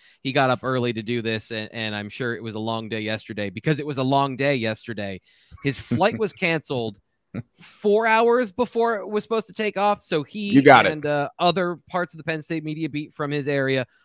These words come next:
Speaker 1: all piled into a car and impromptu drove to Indianapolis. So if you wanna know what makes Greg Pickle the best at what he does, as one of our key reporters at blue white illustrated dot com, it's not just that he's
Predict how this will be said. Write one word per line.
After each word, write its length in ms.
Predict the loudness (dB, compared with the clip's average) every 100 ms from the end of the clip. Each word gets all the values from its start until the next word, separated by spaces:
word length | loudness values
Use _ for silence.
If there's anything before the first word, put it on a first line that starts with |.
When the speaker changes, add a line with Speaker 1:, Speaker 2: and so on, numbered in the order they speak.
| _
Speaker 1:
all 220 | 0 0 0
piled 360 | 2 2 2
into 240 | 0 -2 -6
a 60 |
car 420 | -4 -2 0 -2 -8 _ _
and 160 | -4 -4
impromptu 680 | -6 -4 -4 -4 -6 -10
drove 640 | -10 -12 -2 2 2 0 -8
to 100 | -10
Indianapolis. 640 | -8 -6 -4 -4 -6 -10
So 60 |
if 60 | -8
you 100 | 0
wanna 200 | 0 2
know 100 | 0
what 120 | 0
makes 200 | -2 -4
Greg 240 | -4 -4 -4
Pickle 380 | -6 -6 -8 -6
the 140 | -8
best 340 | -2 -2 -2
at 80 | -6
what 160 | -4 -4
he 80 | -2
does, 380 | 0 0 -2 _ _ _
as 160 | -4 -2
one 180 | -2 -2
of 140 | 0
our 200 | 0 0 -4
key 220 | -6 -2 -2
reporters 500 | -4 -4 -2 -2 -4
at 100 | -4
blue 160 | -4
white 160 | -2 -2
illustrated 400 | -4 -4 -6 -2
dot 220 | -2 -2
com, 240 | -4 -4 -8 _ -14
it's 160 | -6
not 180 | 0 0
just 160 | 0 -6
that 100 | -4
he's 140 | -6